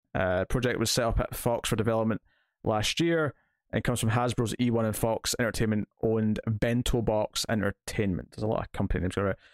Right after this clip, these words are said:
So Clue reunites Perkins and Story. Perkins co-wrote and stars in Story's The Blackening, which is premiering at the Toronto Film Festival.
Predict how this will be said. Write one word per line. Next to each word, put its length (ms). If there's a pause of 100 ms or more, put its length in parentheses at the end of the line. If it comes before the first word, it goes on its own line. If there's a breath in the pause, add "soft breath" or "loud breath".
(320 soft breath)
So 240
Clue 400
reunites 320
Perkins 320
and 100
Story. 440
Perkins 400
co-wrote 320
and 100
stars 540
in 120
Story's 520
The 640
Blackening, 800
which 320
is 180
premiering 580
at 100
the 60
Toronto 260
Film 260
Festival. 500